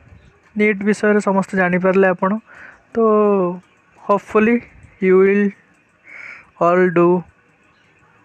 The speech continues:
your best and ଆପଣମାନେ ସମସ୍ତେ ଭଲ କରନ୍ତୁ, ଏତିକି ଆଶା। ଆଉ ନିଟ୍ ବିଷୟରେ ସବୁ ବୁଝିପାରୁଥିବେ, ଯାହା ବି ନ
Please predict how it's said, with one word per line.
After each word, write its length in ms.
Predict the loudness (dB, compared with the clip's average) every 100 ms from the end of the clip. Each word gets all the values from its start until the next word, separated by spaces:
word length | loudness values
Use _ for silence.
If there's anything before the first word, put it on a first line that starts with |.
| _ _ _ _ -2
your 240 | 0 0
best 380 | 0 -2 -2 -4 -16 _ -20 -20 -20 -20 -10
and 340 | -4 -4 -4 -4 -4 -4 -6 -14 -20 -20 _ _ _ _ _ _ _ _ _ _ -20 -20 -20 -16 -4
ଆପଣମାନେ 360 | -2 -2 -4
ସମସ୍ତେ 340 | -4 -4 -2 -2
ଭଲ 180 | 0 0
କରନ୍ତୁ, 360 | 0 -2 -4 -10 _ _ _ _ -20 _ -6
ଏତିକି 300 | -6 -4 -2
ଆଶା। 260 | -2 0 -4 -6 _ -20 -20 -20 _ -2
ଆଉ 240 | 0 0 0 -2 -6 -8
ନିଟ୍ 260 | -2 -2 -2
ବିଷୟରେ 300 | -2 0 0
ସବୁ 160 | 0
ବୁଝିପାରୁଥିବେ, 560 | -2 -2 -2 -4 -2 -2
ଯାହା 200 | 0 -2
ବି 100 | 0
ନ 80 | 0